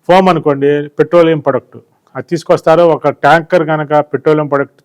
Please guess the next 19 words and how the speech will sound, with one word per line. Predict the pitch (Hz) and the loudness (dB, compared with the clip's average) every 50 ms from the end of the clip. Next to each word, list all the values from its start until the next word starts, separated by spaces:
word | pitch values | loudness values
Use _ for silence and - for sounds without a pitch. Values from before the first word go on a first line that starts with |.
| - | -12
తీసుకొస్తే | 131 120 - - 135 113 - - 123 117 117 117 117 - _ _ _ - 135 | -12 -12 -10 -10 -12 -12 -8 -6 -6 -6 -6 -6 -10 -14 _ _ _ -2 0
పది | 139 143 139 175 175 170 165 165 | 0 2 2 2 2 4 4 4
లారీల | 160 160 160 156 165 160 156 156 147 - - | 6 6 4 4 2 0 0 0 -2 0 0
ఫోమ్ | - 165 180 190 180 160 | 0 2 2 2 0 0
వస్తది. | - - - 107 95 _ _ _ _ | -2 -4 -8 -18 -20 _ _ _ _
చక్కగా | - 147 - - 175 190 190 175 | -4 -2 0 2 4 6 6 6
వాటిని | 170 160 143 135 151 151 151 156 156 160 151 151 | 6 4 2 0 -2 -4 -2 -2 -2 0 0 0
రకరకాల | 147 - 156 151 151 165 160 165 160 151 147 135 | 0 0 0 0 2 4 4 4 6 4 4 4
డెన్సిటీలు | 127 147 151 151 - 175 151 175 170 160 - - | 2 0 0 0 -4 -4 0 0 0 0 0 -2
పెట్టుకొని, | 147 147 - - 147 139 139 139 139 139 143 151 - - 151 | -4 -4 -4 -6 -8 -8 -6 -6 -8 -8 -8 -10 -4 -2 0
రకరకాల | 143 135 151 147 151 156 151 151 151 147 143 135 127 - | 0 2 0 0 2 2 4 4 4 4 2 2 0 0
సైజులు, | 151 151 156 151 156 151 156 143 135 | 2 2 2 2 2 2 2 2 2
రకరకాల | - 139 135 - 143 143 135 139 | 0 -2 -2 -2 -2 -2 -2 -2
మోడల్స్ | 143 143 147 139 - - - | -4 -4 -4 -4 -6 -6 -6
పెట్టి, | 135 123 - 135 131 | -6 -4 -2 -2 0
అడ్వర్టైజ్‌మెంట్ | 123 147 139 147 143 139 139 135 127 131 | 0 0 0 0 -2 -4 -6 -8 -6 -6
చేసి, | 127 113 - - 131 127 131 127 - | -6 -6 -6 -4 -4 -4 -4 -6 -4
షోరూములు | - 143 147 147 147 147 143 147 139 - 131 | -2 0 0 2 0 0 -2 -4 -6 -6 -8
పెట్టి | 123 127 - 131 | -8 -6 -4 -2